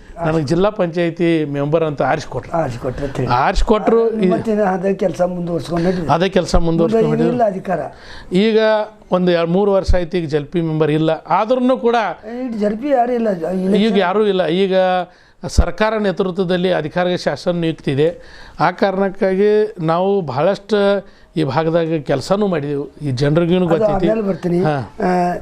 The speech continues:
Speaker 2: ಜೆಡ್ ಪಿ ಮೆಂಬರ್ ಆದ ಮಗ ನೀವು ಸಾಕಷ್ಟು ಧ್ವನಿ ಎತ್ತಿದ್ದೀರಿ,
Speaker 1: ಹಾ.
Speaker 2: ಪತ್ರಿಕೆಯಲ್ಲೂ ಬಂದಿದೆ.
Speaker 1: ಹೌದೌದು.
Speaker 2: ಆ, so ಕಾಂಗ್ರೆಸ್ ಇದ್ರೂ ನೀವು ವಿರೋಧ ಪಕ್ಷದವರಂತೆ ಇದ್ದಕ್ಕಿದ್ದಂಗೆ ಮಾತಾಡಿ.
Speaker 1: ಹೌದೌದು.
Speaker 2: ಆ,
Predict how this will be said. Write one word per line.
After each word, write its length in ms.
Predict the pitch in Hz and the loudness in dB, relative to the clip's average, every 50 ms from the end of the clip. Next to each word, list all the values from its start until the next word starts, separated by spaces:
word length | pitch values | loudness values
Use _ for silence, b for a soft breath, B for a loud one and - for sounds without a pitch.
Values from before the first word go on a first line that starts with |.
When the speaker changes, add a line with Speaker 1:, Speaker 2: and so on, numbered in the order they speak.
| - - - - | -10 -12 -6 -4
Speaker 2:
ಜೆಡ್ 160 | 151 151 151 | -2 -2 -2
ಪಿ 120 | - 196 208 | 0 0 2
ಮೆಂಬರ್ 600 | 208 208 202 185 170 165 165 175 180 - - - - B B B B B B B B - - | 2 4 4 2 2 2 0 0 0 -2 -4 -6 -10 B B B B B B B B -4 0
ಆದ 280 | 156 165 160 156 160 151 | 0 0 2 0 0 -2
ಮಗ 140 | 151 143 156 | -2 0 0
ನೀವು 340 | 160 160 160 170 175 175 | 0 2 2 2 2 0
ಸಾಕಷ್ಟು 840 | 170 - 151 147 135 - - 180 - - - 180 170 165 160 156 - B B B B B B B B - 190 147 | 0 0 -2 -2 0 -2 -2 -2 -2 -2 -2 0 0 0 0 -2 -4 B B B B B B B B -6 -2 0
ಧ್ವನಿ 200 | 135 151 165 202 | 2 2 4 4
ಎತ್ತಿದ್ದೀರಿ, 420 | 202 185 - - 160 147 135 127 | 2 2 0 -2 -2 -2 -2 -4
Speaker 1:
ಹಾ. 380 | - - - - 143 160 131 107 | -6 -8 -6 -2 0 0 2 2
Speaker 2:
ಪತ್ರಿಕೆಯಲ್ಲೂ 680 | 95 180 123 - 190 98 85 107 107 - 208 196 202 208 | 0 0 0 2 0 2 2 2 2 2 2 2 2 2
ಬಂದಿದೆ. 340 | - 185 170 156 156 151 139 | 2 0 0 -2 -4 -4 -2
Speaker 1:
ಹೌದೌದು. 520 | 127 143 143 151 147 139 127 117 107 - | 0 0 2 2 2 0 0 0 -2 -2
Speaker 2:
ಆ, 400 | 175 175 175 170 165 170 175 165 151 B B B B B B - - | 0 0 2 2 2 0 0 -2 -4 B B B B B B -6 0
so 380 | - 175 175 175 175 175 170 170 | 2 2 4 4 2 2 0 2
ಕಾಂಗ್ರೆಸ್ 480 | 180 180 175 185 190 208 214 208 175 214 | 2 0 2 2 2 2 2 2 2 0
ಇದ್ರೂ 380 | 196 190 202 208 214 226 226 | 2 2 2 2 2 2 2
ನೀವು 340 | 220 220 226 226 220 208 - B B B B B - | 2 2 2 2 0 -2 -4 B B B B B -2
ವಿರೋಧ 300 | 190 190 202 214 226 220 220 214 | 0 2 4 2 2 2 0 -2
ಪಕ್ಷದವರಂತೆ 640 | 233 190 165 202 214 226 220 220 214 202 214 233 214 | -2 -2 0 0 2 2 2 2 0 0 0 0 2
ಇದ್ದಕ್ಕಿದ್ದಂಗೆ 540 | 214 190 226 180 233 208 185 220 220 226 220 | 2 2 2 2 2 2 2 2 2 2 2
ಮಾತಾಡಿ. 260 | 214 202 156 196 180 | 2 2 2 2 2
Speaker 1:
ಹೌದೌದು. 800 | 143 147 143 135 135 135 127 123 117 117 110 107 - - - | 2 2 2 2 2 2 0 -2 -4 -6 -8 -10 -12 -14 -16
Speaker 2:
ಆ, 20 | - | -14